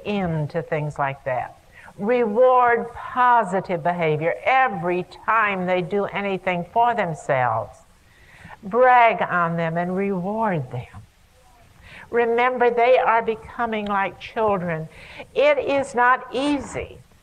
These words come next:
to have a beloved parent begin to view you with suspicion, begin to accuse you of laughing at them.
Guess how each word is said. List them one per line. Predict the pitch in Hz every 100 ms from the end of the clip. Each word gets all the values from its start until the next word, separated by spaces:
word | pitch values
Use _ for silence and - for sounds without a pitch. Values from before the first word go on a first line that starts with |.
| _ _ _ _ _ _ _ - - -
to | 277 269
have | - 285 269 247
a | 226 240
beloved | 220 220 233 233 214
parent | - 277 254 220 165
begin | 190 214 185 247 254 254
to | 247 247 226
view | 185 233 269 285
you | 220 202 185 190
with | 202 202
suspicion, | - 202 202 - - 269 269 - 113 95 - - _ _ _ _ _ _ _ _ _ _ _ _ - - - -
begin | 247 202 262 277 269
to | 277 202
accuse | 247 - - 269 277 285 247 -
you | 190 151 139 110 131
of | - 214
laughing | 196 214 240 247 202 175
at | 165 165
them. | - - - -